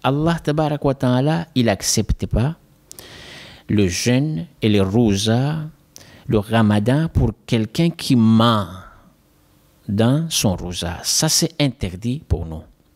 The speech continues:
Et les rosa, c'est obligatoire pour nous. Et les mensonges, c'est interdit pour nous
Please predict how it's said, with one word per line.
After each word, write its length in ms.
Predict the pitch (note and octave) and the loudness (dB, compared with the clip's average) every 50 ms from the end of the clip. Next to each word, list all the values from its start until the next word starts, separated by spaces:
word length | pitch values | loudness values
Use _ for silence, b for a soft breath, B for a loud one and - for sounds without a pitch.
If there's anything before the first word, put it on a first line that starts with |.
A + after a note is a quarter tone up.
| _ _ _ _ _ _ _ _ _ _ _ _ _ _ _ _ _ - - _ - B B B B B B B B B B B B B B B B B B B B _ - | _ _ _ _ _ _ _ _ _ _ _ _ _ _ _ _ _ -20 -20 _ -18 B B B B B B B B B B B B B B B B B B B B _ 0
Et 80 | F3 | 0
les 140 | F#3+ G#3 G#3 | 2 2 0
rosa, 760 | F#3 F3+ F#3 F#3+ F3+ D#3+ D#3+ E3+ F3+ F3+ F3 D#3+ D#3 D#3+ - - _ _ _ _ _ _ _ _ _ _ - - | 2 2 2 2 2 2 2 2 2 2 0 -2 -4 -8 -12 -18 _ _ _ _ _ _ _ _ _ _ -10 -6
c'est 220 | - - - - - | -2 -2 -2 0 2
obligatoire 680 | A#2+ A#2 G#2+ A2+ A2 G#2 G#2+ G#2 - - A2 G#2+ - | 2 2 2 2 2 2 2 0 0 0 0 0 2
pour 220 | - - F#2 F2+ F2+ | 0 0 0 0 0
nous. 220 | F2+ F2 E2+ F2 F2 - - - _ _ _ B B B B B B B B | 0 0 0 -2 -4 -8 -14 -20 _ _ _ B B B B B B B B
Et 100 | - B2+ | 0 2
les 120 | C#3+ D#3 D#3+ | 2 4 2
mensonges, 800 | F3 F3+ F#3 F#3 - - - G3 F#3+ F#3 F#3 F3+ D#3+ D#3 D#3+ - _ | 2 2 2 2 0 0 2 2 2 2 2 2 2 0 -2 -6 _
c'est 260 | - - - - - - _ - | -2 -2 -2 -2 -2 -4 _ 0
interdit 600 | D3 D3+ D3 C3+ - C#3 B2+ A2+ A#2+ B2 C#3 C#3+ | 2 2 2 2 0 0 0 0 0 0 0 0
pour 300 | - - - A2 F#2 F#2+ | 0 0 -2 -2 0 0
nous 260 | G#2+ B2 C#3+ D#3+ - | 0 0 -2 -2 -6